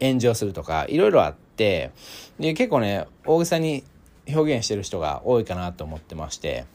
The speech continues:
で、僕もね、時々大げさに表現するっていう風なことは言われるんですけども、ただ、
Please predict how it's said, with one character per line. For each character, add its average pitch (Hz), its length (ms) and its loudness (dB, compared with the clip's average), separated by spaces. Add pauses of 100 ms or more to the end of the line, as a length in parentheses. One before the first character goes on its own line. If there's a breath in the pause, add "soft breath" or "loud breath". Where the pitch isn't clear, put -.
で、 156 100 0
僕 196 200 6
も 269 120 6
ね、 117 180 2
時 180 260 -2
々 - 180 -4 (760 loud breath)
大 165 180 2
げ 170 120 4
さ 165 140 0
に 151 260 0
表 143 420 2
現 87 80 -8 (380)
す - 200 -2
る 135 80 4
っ - 20 2
て - 220 -8
い 98 60 -2
う 104 40 -2
風 101 140 -4
な 90 100 -6
こ 92 120 -8
と 90 120 -4
は 85 340 -2
言 131 140 2
わ 143 80 8
れ 139 160 4
る 135 120 -2
ん 104 60 -2
で 82 60 -4
す - 100 -10
け 76 100 -8
ど 71 80 -10
も、 82 340 -6 (180)
た 165 140 2
だ、 170 340 2